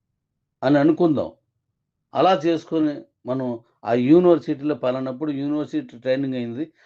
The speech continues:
ఆ ట్రైనింగ్ హోల్డర్ నేను అని మీరు గర్వంగా చెప్పుకునేలా ఈ ట్రైనింగ్ ప్రోగ్రామ్ నడుపుతారని, నడుస్తామని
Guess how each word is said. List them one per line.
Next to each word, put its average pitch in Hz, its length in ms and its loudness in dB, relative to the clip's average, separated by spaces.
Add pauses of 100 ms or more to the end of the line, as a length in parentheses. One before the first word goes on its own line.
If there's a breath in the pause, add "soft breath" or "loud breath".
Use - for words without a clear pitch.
(140 soft breath)
ఆ 123 160 -2
ట్రైనింగ్ 180 580 -2
హోల్డర్ 147 460 2
నేను 131 300 -6
అని 117 180 -8 (300)
మీరు 110 200 -8 (100)
గర్వంగా 170 640 4
చెప్పుకునేలా 110 680 -10 (1600)
ఈ 113 240 -4
ట్రైనింగ్ 117 440 -2
ప్రోగ్రామ్ 110 480 0
నడుపుతారని, 123 600 0 (1300)
నడుస్తామని 151 840 2